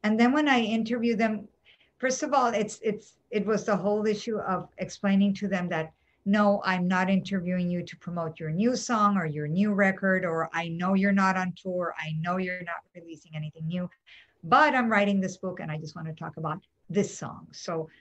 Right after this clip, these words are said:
once they understood, okay, it's about this song. So what do you want to know about the song? Okay, how did the song come about? And then, eh, the way I interview anyway is I let people get comfortable. And then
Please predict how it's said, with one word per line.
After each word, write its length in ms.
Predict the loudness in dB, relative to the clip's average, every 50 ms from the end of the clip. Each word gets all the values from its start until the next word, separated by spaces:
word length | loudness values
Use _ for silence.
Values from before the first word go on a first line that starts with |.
| _ _ -2
once 280 | 0 0 0 0 0 0
they 120 | 0 0
understood, 520 | 2 2 0 -2 -4 -6 -4 -4 -2 0
okay, 340 | 0 -2 -2 -2 -4 -4 -4
it's 160 | -4 -6 -6
about 320 | -6 -2 -2 -2 -4 -4 -8
this 180 | -10 -10 -8
song. 240 | -8 -6 -6 -6 -8
So 220 | -8 -8 -8 -6 -4
what 200 | -2 -2 0 0
do 60 | 0
you 100 | 0 0
want 160 | -2 -4 -6
to 40 | -6
know 160 | -6 -6 -6
about 220 | -8 -10 -14 -16
the 60 | -18 -20
song? 260 | -16 -14 -14 -14 -14 _ -18 -18
Okay, 260 | -16 -10 -10 -10 -8
how 240 | -6 -6 -6 -4 -4
did 160 | -6 -10 -12
the 80 | -14
song 320 | -18 -14 -12 -10 -10 -10 -10 -10
come 140 | -10 -10
about? 420 | -8 -4 -2 -2 0 0 -2 -4 -8 _ _ _ _ _ _ _ _ _ -2
And 160 | 0 0 2
then, 380 | 4 4 4 4 2 0 -2 -6 _ _ _ _ _ -18
eh, 200 | -14 -14 -14 -14 -16 -14 -8 -2
the 120 | 0 0 2
way 260 | 4 2 2 4 4
I 180 | 4 4 4 4
interview 520 | 2 0 0 -2 -4 -6 -6 -4 -4 -4
anyway 480 | -2 -2 -2 -4 -4 -2 -2 -2 -2 -4
is 160 | -6 -6 -4
I 160 | -4 -4 -2
let 260 | 0 0 -2 -2 -2
people 440 | -4 -6 -6 -4 -4 -6 -6 -6 -10 -10 -10 -8 -4
get 220 | -4 -6 -6 -8
comfortable. 600 | -12 -12 -14 -14 -12 -12 -12 -10 -8 -8 -8 -10 -12 -14
And 160 | -10 -8 -8 -8
then 280 | -8 -8 -8 -10 -12